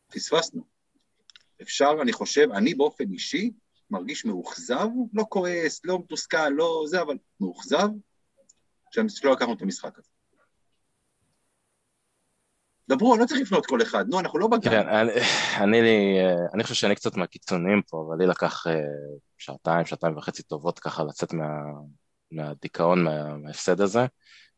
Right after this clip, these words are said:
Speaker 2: כי... אתה יודע, זה לא היה, היה,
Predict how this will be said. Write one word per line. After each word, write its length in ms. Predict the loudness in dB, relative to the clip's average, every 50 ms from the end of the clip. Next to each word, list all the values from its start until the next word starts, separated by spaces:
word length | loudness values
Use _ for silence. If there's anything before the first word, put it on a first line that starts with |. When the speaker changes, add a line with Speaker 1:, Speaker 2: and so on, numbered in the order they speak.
| _
Speaker 2:
כי... 720 | -12 -4 -2 0 2 2 2 2 2 0 0 0 -2 -2 -4 -8 _ _ _ _ _ _ _ _ _ _ _ _ _ _ _ _ _ _
אתה 80 | -4 0
יודע, 140 | 2 2 2
זה 200 | 2 2 0 2
לא 200 | 4 6 6 6
היה, 260 | 6 4 4 4 4 2 0 -4 _ -4
היה, 440 | 0 2 4 4 4 4 2 2